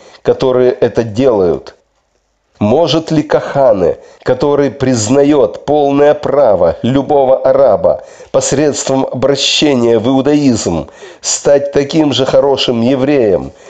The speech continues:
как и любой еврей урожденный, который соглашается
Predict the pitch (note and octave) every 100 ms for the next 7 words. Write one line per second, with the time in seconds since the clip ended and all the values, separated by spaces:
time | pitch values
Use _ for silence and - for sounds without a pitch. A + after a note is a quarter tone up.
0 | - A#2 A2+ C3 C3 A#2+ D3 C#3+ C#3+ A#2+
1 | C#3 D3+ D3+ C#3 C#3+ B2 G2+ C3 D#3 A#2
2 | F#2+ D#2+ C#2 _ _ _ A2+ G#2+ B2+ B2+
3 | B2+ C#3 A#2+ C3+ B2 D3 D3 A#2+ G#2+ -
4 | F#2+ E2